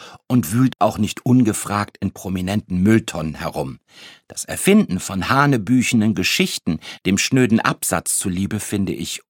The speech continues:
uncharmant, um nicht zu sagen schmuddelig. Nix für mich. Sporadisch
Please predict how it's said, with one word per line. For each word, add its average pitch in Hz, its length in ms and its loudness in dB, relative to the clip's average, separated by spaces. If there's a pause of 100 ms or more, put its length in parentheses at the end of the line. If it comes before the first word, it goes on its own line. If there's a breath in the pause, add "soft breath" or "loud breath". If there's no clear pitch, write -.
(120)
uncharmant, 80 720 -2
um 175 120 4
nicht 170 220 0
zu 127 120 -6
sagen 110 400 0 (400 loud breath)
schmuddelig. - 680 -2 (280)
Nix 151 300 0
für 87 120 -4
mich. 78 300 -12 (680 soft breath)
Sporadisch 156 800 2